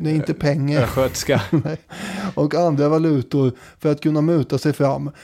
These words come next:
Speaker 1: Eller ur svåra situationer. Den tidigare elegansen hade ersatts av ett ibland rent ovårdat yttre.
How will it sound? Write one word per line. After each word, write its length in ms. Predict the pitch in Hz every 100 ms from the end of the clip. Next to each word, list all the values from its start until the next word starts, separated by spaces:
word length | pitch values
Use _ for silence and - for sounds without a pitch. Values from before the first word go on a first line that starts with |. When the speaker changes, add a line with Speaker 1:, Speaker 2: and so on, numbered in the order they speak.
| -
Speaker 1:
Eller 200 | - 151 160
ur 360 | 147 160 156
svåra 500 | 147 185 156 147 151
situationer. 720 | 147 156 156 147 135 139 143 170 - - _
Den 160 | 165 165
tidigare 560 | 196 165 151 165 180
elegansen 640 | 165 175 165 165 156 160 139
hade 200 | 139 160
ersatts 520 | 175 135 - 151 151
av 180 | 143 147
ett 100 | 147
ibland 380 | 147 143 139 135
rent 260 | 139 131
ovårdat 640 | 143 190 127 127 131 165
yttre. 400 | 147 117 - 143